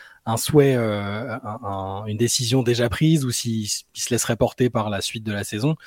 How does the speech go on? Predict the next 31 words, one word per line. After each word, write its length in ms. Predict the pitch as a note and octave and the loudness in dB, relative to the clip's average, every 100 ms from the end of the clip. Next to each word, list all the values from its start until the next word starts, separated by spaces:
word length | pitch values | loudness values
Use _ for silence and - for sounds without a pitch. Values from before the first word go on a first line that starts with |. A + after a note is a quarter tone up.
| - - _ | -20 -20 _
Il 100 | B2 | 0
a 60 | B2+ | 2
bien 200 | C3 D#3+ | 6 6
aimé 200 | E3 E3+ | 6 4
son 160 | D#3 C#3+ | 4 2
expérience 460 | B2+ - C3 C3 | 2 0 0 0
à 80 | B2 | -2
Philadelphie. 580 | - B2 A2+ A2+ E3 G#3 - - - _ _ | -2 -4 -4 -4 0 -2 -2 -16 -20 _ _
Euh, 400 | G#2+ G2+ G2 G2+ | -4 -2 -2 -4
donc, 280 | G2 G#2+ G#2 | -6 -8 -4
euh, 200 | A2 G#2 | -2 0
le 120 | G#2+ | 0
niveau 380 | A#2+ C3 C3+ C#3+ | 2 2 6 6
est 160 | C3+ - | 4 2
encore 320 | G#2 A#2 A2 | -6 -6 -4
là, 300 | B2+ E3 D3 | -2 0 -2
c'est-à-dire 260 | - A2 G#2+ | -2 -4 -2
dans 100 | G#2+ | -2
le 80 | |
rôle 220 | G#2+ B2 A2 | 2 0 0
qui 180 | - | -8
lui 140 | G2+ G2+ | -8 -8
a 20 | |
été 180 | G2 G2+ | -8 -10
confié 280 | G#2 - G#2+ | -10 -6 -6
à 60 | |
Philadelphie, 500 | - G#2 G#2 G2+ C3 | -4 -6 -6 -4 -4
il 80 | A#2 | -2
a, 240 | F2+ F2+ | -2 -4
il 100 | F2+ | -6
a 120 | F2+ | -8